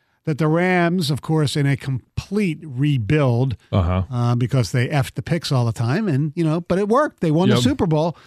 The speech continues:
Speaker 1: You know, Bobby Wagner being let go. There's talk of trading Jalen Ramsey. And according to Michael Lombardi, who was on the Pat McAfee show, uh, the Rams wanna give number nine someplace new to play.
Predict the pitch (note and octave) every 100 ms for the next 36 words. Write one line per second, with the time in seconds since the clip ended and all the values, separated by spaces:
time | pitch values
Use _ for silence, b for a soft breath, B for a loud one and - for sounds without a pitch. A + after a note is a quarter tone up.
0 | b b D#3+ C#3 A#2+ B2+ B2 A2+ A#2 D#3+
1 | F3 E3 E3+ D3+ D#3+ D#3 D#3 C3+ D#3+ D#3
2 | C#3+ A#2 C#3+ B2 A2 - C#3 B2 A2+ G2+
3 | C3 A#2 A2 D3 G#3 G#3+ D#3+ A3 F#3 b
4 | b b b b G3+ A3 - D4 C#4 G#3
5 | D#3+ - B3 G3+ D#3 G#2+ _ _ _ _
6 | - D3+ G#3 C4+ B3+ B3+ B3 A3+ G3+ C4+
7 | C4+ F#3+ D3+ D#3+ E3 D#3+ D3 F#3 G3+ F#3+
8 | G#3+ A#3 G3+ F#3+ G3+ D3+ G#3 A3 G3+ G3+
9 | F#3 b b b - E3+ F3 E3+ E3+ A3
10 | B3 E3+ D#3+ - - _ - D3 E3 C#3
11 | D#3+ F3 D3+ E3 D#3 D3 F#3 G3 E3+ A#2+
12 | G2 _ _ _ _ - C3+ A2 D3 A#2+
13 | - C3 A#2 - A#2+ G#2+